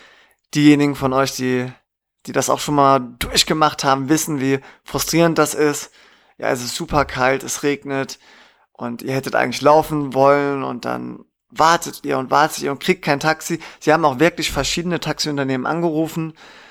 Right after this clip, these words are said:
Also das muss man denen jetzt auch lassen. Die ha-, wollten eigentlich auf keinen Fall mit dem Auto zurückfahren.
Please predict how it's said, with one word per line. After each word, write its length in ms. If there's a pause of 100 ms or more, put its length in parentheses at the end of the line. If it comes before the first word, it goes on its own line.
(280)
Also 480 (100)
das 160
muss 160
man 100
denen 160
jetzt 160
auch 120
lassen. 360
Die 180
ha-, 220
wollten 640 (100)
eigentlich 600 (680)
auf 140
keinen 240
Fall 120
mit 120
dem 80
Auto 220
zurückfahren. 720